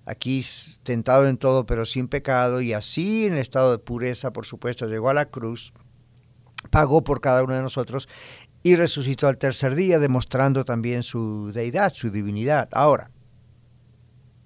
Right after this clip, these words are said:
toda esa explicación, porque hay gente que es cristiana de nombre, nada más. En otras palabras, mi papá y mi mamá fueron cristianos, mi abuelito, mi tatarabuelo, lo-, quien sea, era cristiano.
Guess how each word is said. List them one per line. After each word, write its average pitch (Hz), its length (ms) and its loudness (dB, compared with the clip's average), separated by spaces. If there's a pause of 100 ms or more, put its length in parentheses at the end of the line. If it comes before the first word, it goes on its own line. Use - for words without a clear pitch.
(640)
toda 240 300 12
esa 196 140 2
explicación, 120 880 -6 (1160)
porque 170 320 2
hay 185 120 6
gente 190 320 2
que 165 160 0
es 156 80 0
cristiana 151 580 -2
de 147 140 0
nombre, 156 520 0 (1400)
nada 151 320 2
más. - 480 -4 (920)
En 127 100 -2
otras 147 220 -2
palabras, 139 560 2 (240)
mi 127 100 -2
papá 123 260 2
y 147 40 6
mi 165 60 4
mamá 147 360 4
fueron 147 240 0
cristianos, 110 440 -8
mi 117 100 -6
abuelito, 135 480 -2
mi 156 100 -4
tatarabuelo, 127 640 -4
lo-, 101 180 -14
quien 143 180 -6
sea, 127 220 -2
era 113 180 -2
cristiano. 127 440 -6